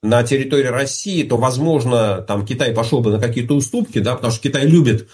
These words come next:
вот такие связки и за-, заодно загрузить свою промышленность.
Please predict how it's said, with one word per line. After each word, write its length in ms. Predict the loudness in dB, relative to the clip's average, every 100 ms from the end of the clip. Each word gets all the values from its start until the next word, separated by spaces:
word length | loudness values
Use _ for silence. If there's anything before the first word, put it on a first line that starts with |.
| -20 -2
вот 160 | 0
такие 260 | 2 0 -2
связки 460 | -2 -2 -2 -2 -2
и 100 | 0
за-, 220 | 2 2
заодно 320 | 2 2 2
загрузить 480 | 0 2 0 0 0
свою 280 | 0 0 0
промышленность. 640 | 0 0 0 -4 -8